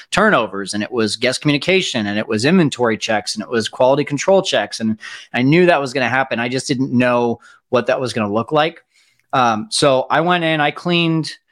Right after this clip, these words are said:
uh, both places two or three times each my first time, just to kinda get a feel for, like, what does cleaning feel like?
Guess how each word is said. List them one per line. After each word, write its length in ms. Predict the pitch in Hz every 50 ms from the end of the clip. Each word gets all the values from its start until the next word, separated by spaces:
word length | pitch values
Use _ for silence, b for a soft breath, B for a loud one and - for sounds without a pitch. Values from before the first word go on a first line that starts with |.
| _ _ _ _ -
uh, 300 | 135 120 117 113 110 107
both 520 | 104 113 110 110 - 131 139 175 175 175 _
places 760 | - 156 143 139 127 - 147 131 127 120 - - - - _ _ _ _ -
two 180 | - - 156 160
or 80 | 156
three 200 | 147 - 151 135
times 480 | 120 - 127 131 131 127 123 120 113 113
each 220 | 131 131 120 -
my 160 | - 120 110 -
first 260 | - - 123 113 -
time, 160 | 120 117 113
just 160 | 117 123 - -
to 60 | 147
kinda 200 | - 135 127 113
get 180 | 107 123 120
a 60 | 113 107
feel 400 | - - - 113 110 120 131 123
for, 160 | - - 113
like, 160 | 110 107 98
what 220 | 113 110 110 117
does 140 | 120 120 113
cleaning 460 | - - - 120 120 120 123 131 135
feel 240 | 127 - 156 147 151
like? 360 | 156 165 170 175 170 - -